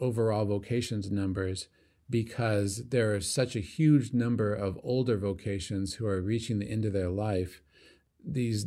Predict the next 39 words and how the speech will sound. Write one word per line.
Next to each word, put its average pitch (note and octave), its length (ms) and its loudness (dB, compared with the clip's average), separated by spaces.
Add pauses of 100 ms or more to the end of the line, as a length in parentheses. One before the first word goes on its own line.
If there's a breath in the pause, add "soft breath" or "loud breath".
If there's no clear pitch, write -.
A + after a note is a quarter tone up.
numbers G#2+ 540 2
are F2+ 180 0
dwarfed G#2+ 720 0
by G2 120 0
the G2 100 0
larger G2+ 340 0
numbers G2 380 0
of F#2 340 -4
folks G2+ 360 -4
who G#2 200 -2
are F2+ 240 0 (200)
leaving A2 760 4 (380 loud breath)
either G#2 240 0
because G2+ 280 -2
of F#2 440 0
death G2 520 -2
or F#2 300 -2
for G2+ 200 -6
whatever F#2+ 380 0
other F#2+ 220 -2
reason. F2 420 -2 (540 loud breath)
But D#3+ 340 10
I B2+ 120 2
have D3+ 260 6
here, C3+ 520 6 (140)
uh, G#2 340 0
numbers C3 520 6
from A2 340 0
cara, B2+ 680 2 (420 soft breath)
which A#2+ 260 2
is G#2+ 280 6
the G#2+ 120 0
Center B2 300 4
for A2+ 140 2
Applied A2 420 0
Research A2+ 440 2
in A2 80 0
the A2 60 0
Apostolate G2 760 -2